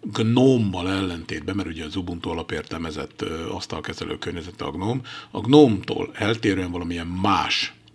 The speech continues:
asztalkezelő környezetet használnak. Például ilyen más asztalkezelő környezet a Xubuntu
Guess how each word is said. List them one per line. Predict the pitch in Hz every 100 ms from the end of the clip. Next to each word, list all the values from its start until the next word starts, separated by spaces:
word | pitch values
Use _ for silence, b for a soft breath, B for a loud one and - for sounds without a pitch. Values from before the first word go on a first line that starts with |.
| _ _
asztalkezelő | - - - 80 - 87 - 55
környezetet | - 85 85 87 - -
használnak. | - - - - - -
Például | - 123 135 95 82 82
ilyen | - 107 85
más | 82 90 101 90 82 -
asztalkezelő | - 92 - - 78 - - -
környezet | 87 90 85 107 113 B B B B B
a | 127 104 - -
Xubuntu | - 135 117 98 82 - 76